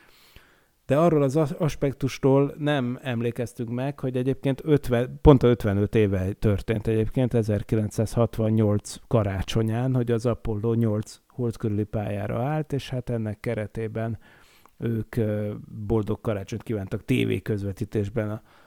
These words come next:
a föld lakóknak, illetve hát felolvastak a Bibliából, amiatt aztán később be is perelte őket egy ateista szervezet, mondván, hogy hát ez itt az államnak és az egyháznak az összemosása, és hát, hogy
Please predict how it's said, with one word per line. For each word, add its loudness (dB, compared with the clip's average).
a -10
föld -4
lakóknak, 0
illetve 0
hát 0
felolvastak 2
a 2
Bibliából, 4
amiatt 6
aztán 4
később 6
be 6
is 6
perelte 4
őket 2
egy 4
ateista 4
szervezet, 2
mondván, 4
hogy 4
hát -2
ez 2
itt 2
az 2
államnak 2
és -2
az 0
egyháznak 0
az 0
összemosása, -2
és -2
hát, -8
hogy 0